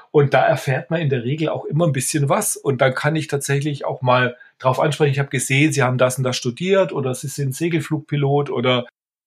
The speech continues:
irgendwas anderes." Dann weiß der, "Ah, der hat sich erkundigt, das finde ich aber gut." Also es wird nicht als Stalking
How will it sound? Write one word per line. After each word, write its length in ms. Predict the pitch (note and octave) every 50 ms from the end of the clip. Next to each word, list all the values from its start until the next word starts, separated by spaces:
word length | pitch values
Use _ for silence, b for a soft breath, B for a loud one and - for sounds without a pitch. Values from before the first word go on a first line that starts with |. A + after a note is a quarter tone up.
| _ _ -
irgendwas 420 | G3 G#3+ A#3 F#3+ D#3 D3+ C#3+ C#3+ -
anderes." 600 | D#3+ D#3+ F3+ E3+ C#3+ A#2+ B2 D#3 - - - b b b b b b b b b
Dann 380 | - A3+ - - C#3 D3+ D#3 B2+
weiß 360 | G#2 G#2 D#3 G#3+ A3 - -
der, 360 | C3+ B2+ C#3+ G#2+ A#2+ C3+ - -
"Ah, 260 | B2+ C#3+ F#3+ G3 F#3+
der 140 | F#3+ C#3+ C3
hat 120 | C#3+ C#3+ -
sich 140 | C#3 A#2
erkundigt, 640 | A#2+ - - - E3 F#3 A3 F#3+ F3+ F3+ - - -
das 160 | D3 C#3 -
finde 180 | - D#3+ C#3 C3+
ich 80 | C3+
aber 160 | C3+ C#3+ C3+
gut." 340 | - B2 G#2 F#2 - - - -
Also 180 | - A#2 C#3 E3+
es 160 | - - C#3
wird 180 | D3+ D#3 D#3+
nicht 200 | G#3+ F#3+ C#3+ -
als 220 | C#3 B2 A#2 - -
Stalking 800 | - - A#2+ A2+ D3+ F#3 - - G3 G3 F#3+ G3+ G3+ G#3 G3+